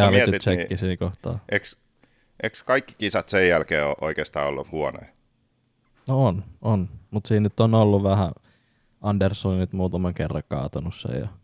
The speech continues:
Speaker 2: tolleen, no ettei se nyt ihan niinku omiin nimiin niitä ole sössinyt kaikkiin, mut silti
Speaker 1: Ei,
Speaker 2: ei
Speaker 1: mut
Speaker 2: se oo
Speaker 1: siis
Speaker 2: pystynyt nousta niinku enää sit sieltä ja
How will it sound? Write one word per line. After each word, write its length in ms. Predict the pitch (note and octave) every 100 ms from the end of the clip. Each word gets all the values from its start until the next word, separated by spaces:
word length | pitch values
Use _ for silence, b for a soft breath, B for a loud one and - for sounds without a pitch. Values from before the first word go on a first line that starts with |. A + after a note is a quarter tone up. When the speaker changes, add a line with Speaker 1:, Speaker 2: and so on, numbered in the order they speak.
| _ _ _ _ _ _ _ _ _ _ _ _ _ _
Speaker 2:
tolleen, 360 | F2+ E2 E2
no 100 | E2
ettei 240 | D#2+ - E2+
se 60 |
nyt 180 | E2 -
ihan 180 | F2+ F#2
niinku 280 | E2+ - - -
omiin 280 | G#2+ A2 F#2+
nimiin 280 | F2 E2+ D#2+
niitä 160 | E2 -
ole 40 | -
sössinyt 460 | - E2+ - E2+
kaikkiin, 360 | - E2+ - F2
mut 100 | F#2+
silti 300 | G#2+ G2 G2
Speaker 1:
Ei, 140 | G2+ C#3+
Speaker 2:
ei 60 |
Speaker 1:
mut 80 | G2+
Speaker 2:
se 60 | A#2
oo 80 | G#2+
Speaker 1:
siis 160 | - A2+
Speaker 2:
pystynyt 280 | - A2
nousta 400 | A2+ G#2 F#2+ -
niinku 300 | F#2+ F#2 F#2
enää 260 | F2+ F#2 F2
sit 160 | F2 -
sieltä 300 | F2 E2 D#2+
ja 160 | -